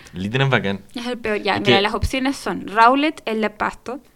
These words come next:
Speaker 2: Litten, el de fuego y Poplio, el de agua. Poplio,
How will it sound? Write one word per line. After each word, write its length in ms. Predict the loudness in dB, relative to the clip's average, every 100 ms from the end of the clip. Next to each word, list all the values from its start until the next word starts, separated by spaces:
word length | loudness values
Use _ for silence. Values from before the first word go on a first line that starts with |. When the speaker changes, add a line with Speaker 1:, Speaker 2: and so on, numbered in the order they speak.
| _ _ _ _ -20 -14
Speaker 2:
Litten, 420 | -8 -6 -6 -6
el 140 | -6 -8
de 80 | -8
fuego 360 | -4 -4 -4 -8
y 80 | -6
Poplio, 320 | -4 -4 -4
el 80 | -6
de 40 | -8
agua. 200 | -14 -20 -20 -16 -16 -16 -20 -6
Poplio, 400 | -2 -2 -2 -10